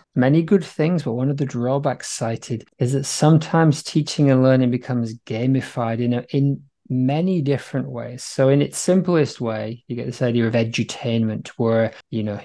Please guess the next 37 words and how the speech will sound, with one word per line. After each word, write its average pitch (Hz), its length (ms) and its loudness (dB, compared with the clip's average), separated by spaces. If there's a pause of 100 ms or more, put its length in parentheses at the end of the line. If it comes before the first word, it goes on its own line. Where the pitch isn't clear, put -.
(120)
you 113 100 -4
kind 113 200 -4
of 101 160 -6 (100)
have 117 200 -2
some 120 180 -2
fun 131 640 4
activities, 151 720 0
some 117 200 2
fun 123 340 2
videos, 120 460 2
songs 113 440 -2
and 113 140 -4
games, 110 340 -4
and 110 120 -4
that 110 140 -8
kind 113 200 -2
of 110 160 -4 (320)
almost 110 460 0
tricks - 520 -4 (120)
someone 113 400 0
into 113 340 2
learning. 117 720 4 (180)
Not 165 220 6
in 175 140 4
itself 147 420 -2
terrible, 135 580 0
but 131 400 -2
the 123 160 -2
more 127 560 2 (120)
nefarious 123 800 -4
side 139 540 -2
of 127 480 -4
this 139 280 -2
becomes 120 720 -2
when 123 320 0
you 120 380 0
manipulate 117 960 -4